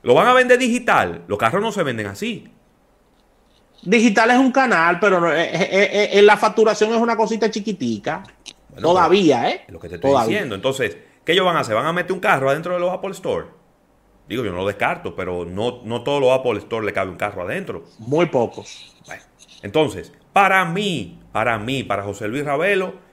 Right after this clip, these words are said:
Speaker 1: eso siempre es como una cortina de humo. Ellos tiran esa cortina de humo ahí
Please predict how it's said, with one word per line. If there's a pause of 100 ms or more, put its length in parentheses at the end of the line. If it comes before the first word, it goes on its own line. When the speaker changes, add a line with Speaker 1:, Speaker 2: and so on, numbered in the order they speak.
(260)
Speaker 1:
eso
siempre
es
como
una
cortina
de
humo. (1080)
Ellos
tiran
esa
cortina
de
humo
ahí